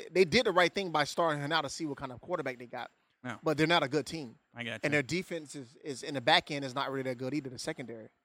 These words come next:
Speaker 2: Yeah.
Speaker 1: So that's my number three team.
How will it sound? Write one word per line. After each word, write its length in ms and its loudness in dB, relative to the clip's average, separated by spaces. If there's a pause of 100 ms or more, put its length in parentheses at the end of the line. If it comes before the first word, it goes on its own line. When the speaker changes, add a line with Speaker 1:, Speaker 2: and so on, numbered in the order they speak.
Speaker 2:
Yeah. 100 -8 (340)
Speaker 1:
So 420 0
that's 340 10
my 400 4 (440)
number 260 2
three 160 0
team. 280 -8